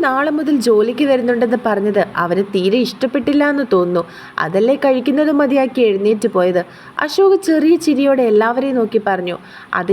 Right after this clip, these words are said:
കേട്ട് അവരെല്ലാവരും പരസ്പരം ഒന്ന് നോക്കി പുഞ്ചിരിച്ചു. "ചേച്ചിക്ക് എന്താ എന്നോട് പറയാനുണ്ടെന്ന് പറഞ്ഞത്?"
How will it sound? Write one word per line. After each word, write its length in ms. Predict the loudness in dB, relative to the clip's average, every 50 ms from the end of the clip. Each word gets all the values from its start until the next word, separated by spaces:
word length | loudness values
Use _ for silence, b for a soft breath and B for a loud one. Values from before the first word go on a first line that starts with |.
| 2 2
കേട്ട് 180 | 2 2 2 0 0
അവരെല്ലാവരും 560 | 0 0 0 0 0 0 0 0 -2 -2 -2 -4 -4
പരസ്പരം 520 | -4 -4 -4 -6 -6 -2 0 0 0 0 -4 -6 -4 -2 0
ഒന്ന് 160 | 2 2 2 2
നോക്കി 240 | 2 2 0 -2 -2 0 0
പുഞ്ചിരിച്ചു. 560 | 0 0 0 -2 -2 -2 -2 -2 -4 -4 -4 -4 B B B B B B B -10 -4 0
"ചേച്ചിക്ക് 440 | 2 2 2 0 -2 0 0 0 0
എന്താ 200 | 0 0 0 2 2 2
എന്നോട് 300 | 2 2 2 2 2 2 0 -2 -4 -4 -4
പറയാനുണ്ടെന്ന് 680 | -2 -2 -2 -4 -4 -4 -4 -4 -2 -2 0 0 0 -2 -2
പറഞ്ഞത്?" 340 | -2 -2 -2 -2 0 -2